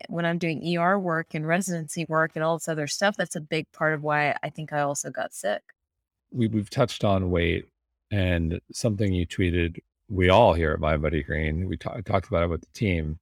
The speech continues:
Speaker 2: thought was super interesting. And it was about metabolism longevity.
Speaker 1: Yeah.
Speaker 2: And you once tweeted, quote, "Your metabolism is not gone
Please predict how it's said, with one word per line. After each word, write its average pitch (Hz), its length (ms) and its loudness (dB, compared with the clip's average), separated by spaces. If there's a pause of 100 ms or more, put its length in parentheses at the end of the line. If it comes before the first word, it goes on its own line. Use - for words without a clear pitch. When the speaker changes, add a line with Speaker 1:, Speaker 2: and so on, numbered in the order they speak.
(140)
Speaker 2:
thought 92 140 2
was 87 160 -2
super 92 300 -2
interesting. 85 600 -4
And 98 120 -6
it - 20 -2
was 85 120 -2
about 87 220 -2
metabolism 95 800 -2
longevity. 82 800 -2 (380)
Speaker 1:
Yeah. 220 240 4
Speaker 2:
And 87 360 4
you 87 180 2
once 92 260 4
tweeted, 87 520 2
quote, 87 320 2
"Your 85 120 2
metabolism 90 840 0
is 92 180 -2
not 98 360 4
gone 80 480 2